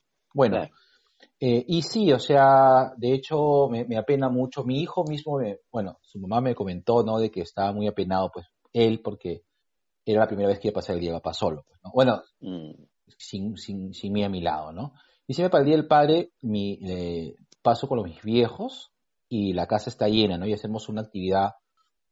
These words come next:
Speaker 1: un poco más en comu-, en, en comunidad, ¿no? El Día de la Mamá, siempre, generalmente somos yo con mi mamá,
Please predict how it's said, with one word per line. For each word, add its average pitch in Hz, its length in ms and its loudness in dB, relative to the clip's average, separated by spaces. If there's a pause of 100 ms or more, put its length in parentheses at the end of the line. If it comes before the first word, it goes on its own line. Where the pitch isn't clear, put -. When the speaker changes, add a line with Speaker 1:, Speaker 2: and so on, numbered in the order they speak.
(160)
Speaker 1:
un 117 80 -10
poco 120 200 0
más 113 220 0
en 117 80 -4
comu-, 95 320 -6
en, 90 320 -12 (420)
en 98 180 -14
comunidad, 143 500 2
¿no? 120 140 4
El 123 80 2
Día 147 80 4
de 165 100 6
la 151 40 6
Mamá, 139 500 6
siempre, - 380 -10
generalmente 131 380 0
somos 123 600 -2
yo 113 260 0
con 127 140 -2
mi 113 80 -6
mamá, 87 340 -6